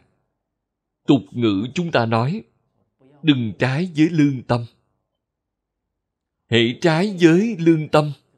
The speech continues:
chánh khí này sẽ dần dần tiêu suy mất. Tà khí nặng, tục ngữ nói là hồn vía trên mây. Thế nào là tình trạng hồn vía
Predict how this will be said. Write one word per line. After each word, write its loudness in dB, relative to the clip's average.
chánh 0
khí 0
này -2
sẽ 2
dần -2
dần 0
tiêu 0
suy -2
mất. -2
Tà 2
khí -2
nặng, -6
tục 0
ngữ 0
nói 0
là -2
hồn -2
vía 0
trên 0
mây. -2
Thế 2
nào 2
là 2
tình -6
trạng 0
hồn -2
vía 0